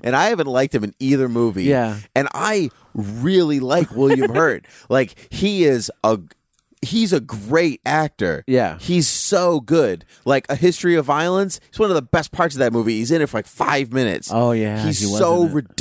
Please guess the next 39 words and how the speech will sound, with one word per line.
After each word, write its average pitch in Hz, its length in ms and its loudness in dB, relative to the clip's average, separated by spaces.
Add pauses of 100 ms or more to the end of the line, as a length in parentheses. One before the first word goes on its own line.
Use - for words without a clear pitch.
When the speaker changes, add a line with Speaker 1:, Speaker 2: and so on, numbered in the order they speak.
(100)
Speaker 1:
he 156 80 0
won 160 340 0
for 127 160 -2
that, 92 220 0
I 87 120 0
think, 90 360 -2
or 117 80 2
he 117 80 2
was 107 160 -4
nominated. 92 800 -2 (480)
Um, 85 520 -2 (120)
I - 140 -20
think 202 120 -2
he 233 60 -6
was 165 100 0
nominated 135 320 -2
for 110 80 -8
Best 110 180 0
Supporting 98 360 0
Actor 90 320 -2
for 87 100 -10
that 104 80 0
Speaker 2:
Really? 190 220 0
For 92 60 -6
Speaker 1:
part. 92 120 0
Speaker 2:
A 113 40 -2
History 120 240 -6
of 107 40 2
Speaker 1:
Yeah. 104 280 0
Speaker 2:
Violence? - 440 -16
Speaker 1:
That - 180 -2
movie 143 280 0
is - 160 -6
Speaker 2:
No, 277 120 0 (100)
Speaker 1:
a - 20 2
Speaker 2:
wait, 175 280 0
that's 147 260 -4
Ed. 95 360 -2 (260)
Speaker 1:
No. 107 340 0